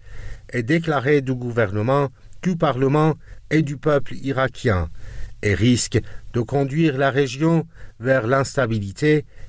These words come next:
et de provoquer ainsi une situation catastrophique, a averti la diplomatie iranienne par la voix de son porte-parole,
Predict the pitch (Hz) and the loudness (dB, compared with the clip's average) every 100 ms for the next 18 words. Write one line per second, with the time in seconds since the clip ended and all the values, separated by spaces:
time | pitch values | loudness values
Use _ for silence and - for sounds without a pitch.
0 | - 113 107 101 - 135 135 - 165 147 | -6 -2 0 0 0 0 0 2 2 2
1 | 139 - 180 165 - - - 143 143 - | 0 0 0 0 -4 -14 -4 0 2 0
2 | 165 151 143 - 170 170 165 160 147 - | 0 0 0 0 0 0 0 0 0 0
3 | 123 107 101 85 104 - - - - - | -2 0 -2 0 -4 -4 -6 -6 -8 -2
4 | 95 92 110 - 160 170 165 - - - | -2 2 0 0 2 4 2 -4 -16 -6
5 | 110 107 139 160 139 135 - 135 104 107 | 0 2 0 0 2 2 0 -2 0 0
6 | 107 123 127 127 - - - - 113 107 | 0 2 2 0 -6 -20 -20 -4 0 2
7 | 101 85 117 139 127 - 131 139 160 - | 2 2 2 2 2 -2 -2 2 0 0
8 | 143 127 165 165 | -4 2 2 2